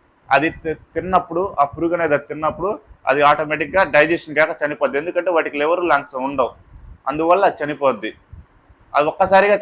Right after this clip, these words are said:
చనిపోద్ది అనమాట, ఒక వారం అట్లా, ఒక ఐదు నుంచి వారం రోజుల టైంలో చనిపోద్ది అనమాట. ఇంకొక విషయం ఏమిటంటే చీడపీడలు ఉన్నప్పుడు ఎట్టి పరిస్థితుల్లో పై మట్టి అనేది వాడకూడదు. పై మట్టి అంటే టాప్ సాయిల్, అంటే టాప్ సాయిల్ అంటే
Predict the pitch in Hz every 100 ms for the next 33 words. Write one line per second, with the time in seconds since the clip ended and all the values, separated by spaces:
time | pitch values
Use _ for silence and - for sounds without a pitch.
0 | 175 147 151 147 147 165 135 135 151 156
1 | 156 - 143 151 147 139 143 151 156 165
2 | 175 156 143 156 151 - 151 165 190 -
3 | 147 147 135 120 113 110 104 101 - _
4 | _ - - 139 180 170 165 160 - 190
5 | 160 156 151 143 127 143 185 - _ _
6 | - 175 190 190 180 165 156 147 147 160
7 | 151 - 151 151 151 - - 151 160 -
8 | 147 156 151 147 147 156 135 135 139 131
9 | 127 131 - 139 156 151 151 139 - 139
10 | 143 143 - 135 131 127 135 147 - 147
11 | - 151 143 139 131 156 180